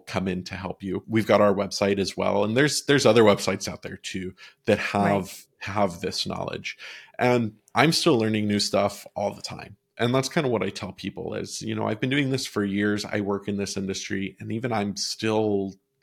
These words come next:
Speaker 1: learning stuff over time. And so don't stress about not knowing it all right away, but over time, you'll learn how to kind of find the information you're looking for. You know, I kind of think of it as a puzzle where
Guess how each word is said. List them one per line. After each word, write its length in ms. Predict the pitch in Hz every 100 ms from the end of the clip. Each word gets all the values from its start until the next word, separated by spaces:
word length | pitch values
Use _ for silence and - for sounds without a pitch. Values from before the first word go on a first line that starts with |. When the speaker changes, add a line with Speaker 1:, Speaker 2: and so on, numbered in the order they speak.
| _ _ 110
Speaker 1:
learning 480 | 110 110 113 107
stuff 600 | 104 - - - - - _
over 260 | 113 98 101
time. 340 | - - - - - - - - 107
And 160 | 110
so 420 | 104 120 120 107 -
don't 260 | 127 143 -
stress 380 | - 120 110
about 320 | 117 110 104 101
not 240 | 104 101
knowing 300 | 104 104 101
it 100 | 101
all 460 | 95 95 95 92 -
right 300 | 98 104 98
away, 640 | 95 123 127 101 98 95 -
but 200 | 143 143
over 360 | 151 165 135 147
time, 360 | - 117 131
you'll 300 | 139 127 117 107
learn 280 | 107 117
how 160 | 120 120
to 160 | 113 104
kind 240 | - 110
of 80 | 101
find 320 | - 98 95
the 60 | 92
information 580 | 92 95 90 92 - -
you're 140 | -
looking 320 | - - -
for. 320 | 98 - - - _
You 140 | 110 107
know, 160 | 101
I 140 | - 107
kind 220 | - 131
of 180 | 110 - _
think 260 | - 120 101
of 100 | 143
it 120 | 101
as 180 | 196 190
a 80 | -
puzzle 680 | _ - 190 214 135 - _ -
where 520 | 104 110 101 101 95